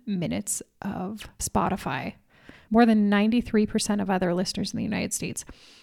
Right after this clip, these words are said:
Sven listens to music for a living. So I could see how he could get those numbers in. One song he loved so much was Nirvana's Verse, Course, Verse. Oh my gosh. Verse, Course, Verse outtake by Nirvana.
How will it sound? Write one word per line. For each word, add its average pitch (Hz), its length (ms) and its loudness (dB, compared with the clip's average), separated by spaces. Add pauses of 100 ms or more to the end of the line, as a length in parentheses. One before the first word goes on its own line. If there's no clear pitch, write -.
Sven 247 800 2 (280)
listens 240 680 2
to 240 160 0
music 240 340 2
for 262 160 -2
a 269 80 2
living. 202 640 0 (340)
So 226 760 0
I 220 380 0
could 220 160 -4
see 214 320 2
how 208 180 0
he 220 140 0
could 214 160 -6
get 190 260 -4
those 208 220 6
numbers 196 320 2
in. - 220 -4 (360)
One 285 240 8
song 240 640 8
he 220 280 2
loved 220 260 2
so 247 240 4
much 214 560 2
was 226 400 0
Nirvana's 220 840 2 (160)
Verse, 247 280 8
Course, 269 300 4
Verse. 254 640 4 (320)
Oh 277 60 -8
my 302 160 -2
gosh. 294 460 -2
Verse, 269 180 4
Course, 254 220 0
Verse 254 180 2
outtake 233 460 2
by 226 140 4
Nirvana. 240 920 4